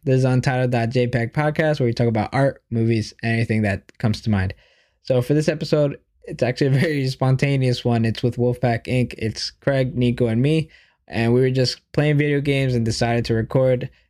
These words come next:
and just talk shop. So we really got into our own careers and trying to achieve our goals and just what the future holds for us.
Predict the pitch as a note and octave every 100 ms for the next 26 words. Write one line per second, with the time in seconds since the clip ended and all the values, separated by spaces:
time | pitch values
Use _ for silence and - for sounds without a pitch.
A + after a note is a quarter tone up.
0 | - A2 A2 - A2+ - A#2+ G#2+ F#2 _
1 | _ _ _ _ _ - D3 C#3+ - _
2 | _ D3 D#3 F3+ F3 E3 D#3 D3 - C#3
3 | A#2+ C3+ C3 C3+ A#2+ A#2 A2+ - - -
4 | B2 A2+ G#2 B2+ A#2+ A#2 A2 B2 A#2+ A#2+
5 | - A2 A2 C3 C3+ C3 B2+ B2 - -
6 | A2 G#2+ G#2 G#2 A2+ A2 - - - _
7 | _ B2+ B2+ A#2 B2+ A#2+ A#2 A#2 A#2 G#2+
8 | - A2+ A2+ -